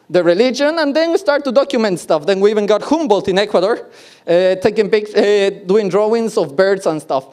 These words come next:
Then we got, uh, stronger cameras and stuff like that, and we came across microorganisms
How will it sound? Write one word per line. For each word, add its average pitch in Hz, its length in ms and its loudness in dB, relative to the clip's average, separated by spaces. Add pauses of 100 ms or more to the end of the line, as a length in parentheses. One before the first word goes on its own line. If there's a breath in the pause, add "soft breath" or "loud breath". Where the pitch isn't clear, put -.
(140 soft breath)
Then 339 380 -2 (460 soft breath)
we 175 140 2
got, 170 300 0
uh, 156 220 2
stronger 190 420 0
cameras 285 480 0
and 233 100 0
stuff 247 220 -2
like 240 180 -2
that, 262 180 2
and 240 160 0
we 247 180 4
came 240 240 0
across 240 480 -2 (280 loud breath)
microorganisms 247 1080 0